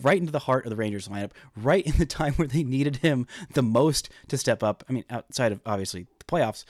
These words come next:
but in the regular season when that team was floundering horrifically in the month of August, late on in August, him and Mitch Garver stepped up huge, and he did it coming right off the injury list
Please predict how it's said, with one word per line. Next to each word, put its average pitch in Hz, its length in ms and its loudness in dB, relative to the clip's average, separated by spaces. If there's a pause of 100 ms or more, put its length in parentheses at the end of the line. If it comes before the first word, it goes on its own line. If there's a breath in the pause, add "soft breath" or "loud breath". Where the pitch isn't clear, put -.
but - 100 -12
in 151 60 -2
the 147 40 0
regular 160 220 2
season 143 220 -2
when 123 60 0
that 120 140 -2
team 135 200 0
was 104 100 -6
floundering 123 720 -4 (480 loud breath)
horrifically 113 720 -4 (400)
in 120 120 -2
the 107 60 -2
month 107 300 -4
of 92 60 -18
August, 98 520 -8
late 113 200 2
on 107 160 2
in 90 80 -12
August, 82 480 -16 (600)
him 147 140 0
and 180 80 4
Mitch - 160 -2
Garver 120 340 2 (100)
stepped - 360 -4
up 107 260 -4
huge, - 640 -6 (480 soft breath)
and 113 120 -2
he 135 80 0
did 135 140 2
it - 160 -4 (120)
coming 135 240 -4
right 101 380 -2
off 110 180 -4
the 107 160 -4
injury 95 440 -8
list 98 420 -12